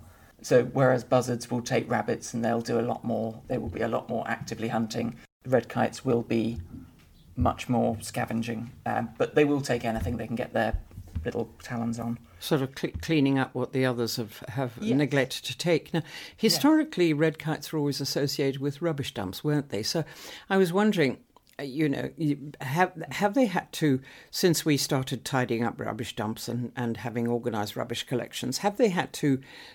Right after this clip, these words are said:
Speaker 2: diversify in what they eat?
Speaker 1: I think there'll be a little bit of that, but, um, equally there has been a lot more roadkill since we've started doing that, with the, you know, increase in,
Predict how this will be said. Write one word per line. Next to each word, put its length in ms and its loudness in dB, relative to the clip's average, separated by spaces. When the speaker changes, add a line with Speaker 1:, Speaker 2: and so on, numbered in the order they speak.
Speaker 2:
diversify 920 0
in 80 2
what 200 -2
they 120 0
eat? 380 -4
Speaker 1:
I 120 6
think 180 -2
there'll 160 2
be 80 0
a 80 2
little 180 6
bit 140 4
of 80 2
that, 240 -2
but, 320 8
um, 320 8
equally 420 0
there 120 4
has 260 6
been 140 0
a 80 2
lot 160 -2
more 160 0
roadkill 500 0
since 280 -4
we've 120 -6
started 440 0
doing 260 4
that, 260 -4
with 220 0
the, 300 0
you 60 -4
know, 140 0
increase 560 -2
in, 420 4